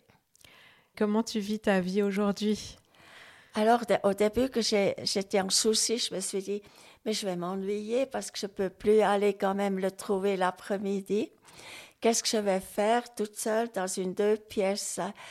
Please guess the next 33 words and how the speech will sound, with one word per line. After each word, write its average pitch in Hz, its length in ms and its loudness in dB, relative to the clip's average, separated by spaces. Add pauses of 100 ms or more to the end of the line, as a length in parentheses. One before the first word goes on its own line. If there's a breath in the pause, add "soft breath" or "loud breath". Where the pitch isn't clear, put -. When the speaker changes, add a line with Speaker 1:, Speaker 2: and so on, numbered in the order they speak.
(240 loud breath)
Speaker 2:
assez 220 300 0
éloignée 196 840 2
de 190 140 -4
tout ? » 214 360 -8 (1200 soft breath)
Mais 311 180 6
non, 240 380 2
mais 214 460 2 (880)
c-, - 200 -12
c-, - 220 -10
c-, - 200 -8
ça 262 180 -2
allait 226 180 4
tout 214 180 -6
de - 100 -20
suite. - 460 -4 (1080 loud breath)
Je 202 240 -6
fais 196 200 -6
partie 185 460 -10
du 196 100 -18
Kaléidoscope. 175 880 -10 (560)
Speaker 1:
Donc 208 180 2
d'une 208 200 4
Speaker 2:
Ah, 208 40 4
euh, 220 40 4
Speaker 1:
association ? 247 880 4
C'est - 180 4
une 214 80 4
Speaker 2:
euh, 220 60 4
Speaker 1:
association ? 247 600 -2 (160)
Speaker 2:
Maintenant, 226 560 4
c'est, 185 540 2
euh, 180 60 -2 (100)
Prosenectut. 208 680 2